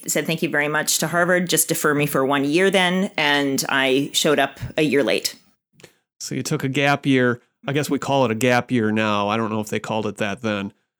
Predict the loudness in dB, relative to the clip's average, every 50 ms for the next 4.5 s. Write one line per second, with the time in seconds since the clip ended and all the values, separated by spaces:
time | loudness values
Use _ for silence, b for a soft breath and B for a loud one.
0 | _ _ _ _ -14 -10 -6 -4 -2 -2 -2 -2 -4 -8 -8 -4 -4 -2 0 0
1 | 0 2 2 2 2 0 0 -2 -2 -2 -2 0 0 2 2 2 2 2 2 0
2 | 2 2 2 2 0 0 -2 -2 -2 0 0 0 0 0 -2 0 0 0 0 2
3 | 2 2 2 2 0 0 0 -2 -2 0 0 0 0 0 0 0 0 0 0 -2
4 | -2 -2 -4 -4 -4 -2 -2 -4 -4